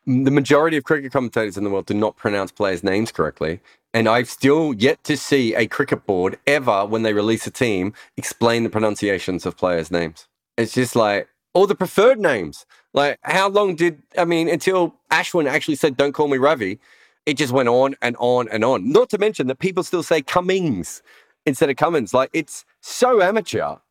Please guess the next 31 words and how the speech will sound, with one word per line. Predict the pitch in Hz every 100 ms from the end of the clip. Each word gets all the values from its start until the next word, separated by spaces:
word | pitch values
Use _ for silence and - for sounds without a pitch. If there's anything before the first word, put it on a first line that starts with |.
| _
And, | 131 139 131 - _ _
like, | 175 175 - _ _ _ -
you | 160
follow | 165 220 220
the | 180 180
N | 175
B | 151
A | 185 135
and | 123
you | 147
get | 160
a |
press | - 180 -
release | 151 143
from | -
the | 135
N | 131
B | 139
A | 160 127
and | 139
it | 156
says | - 254 302
the | -
name, | 262 254 277
it | 233 226 -
says | - 247
pronunciations | - 220 233 220 226 247 226 180
of | 175
all | 185
the | 175
players | 190 202 196 117